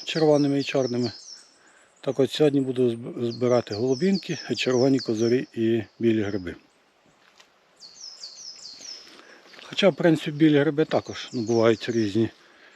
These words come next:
Там у сосновому лісі білий гриб сосновий, у дубовому дубовик. Вони дуже схожі між собою. Ну, от, наприклад, сосновий білий гриб, нога шапочка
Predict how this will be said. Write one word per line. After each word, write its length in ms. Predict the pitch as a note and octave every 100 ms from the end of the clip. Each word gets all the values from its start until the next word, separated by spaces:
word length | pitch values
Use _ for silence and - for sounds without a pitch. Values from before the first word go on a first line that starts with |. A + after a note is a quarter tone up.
| - - _
Там 220 | A2+ G#2+
у 40 |
сосновому 640 | G2 A2+ - D#3 C#3 C3 B2+
лісі 340 | B2+ - A2+ - - - -
білий 340 | D3 D3 C#3
гриб 260 | A#2+ C#3 C3+
сосновий, 600 | - C3 - C#3+ C3+ C3 - _ _ _ - _ - -
у 60 | A#2
дубовому 640 | B2 A#2 C3 A#2+ A#2 A2 -
дубовик. 680 | A#2 A2 A2 A#2+ E3+ F#3+ - - - - - - - - - A3
Вони 180 | G#3+
дуже 260 | F#3 E3 B2+
схожі 360 | - F3+ D#3+ E3
між 140 | D#3
собою. 440 | - D#3 D3 D3 - - - - - - -
Ну, 100 | F#3+
от, 60 | -
наприклад, 640 | D3 C#3 D#3 C#3 C#3 C3 - - - - _ - - - - - - - -
сосновий 540 | B2 E3 E3+ D3 A#2+ - - - - C3
білий 240 | C3 B2
гриб, 220 | A#2 B2+ -
нога 320 | B2+ C3 A#2
шапочка 540 | C#3+ B2+ - - A#2+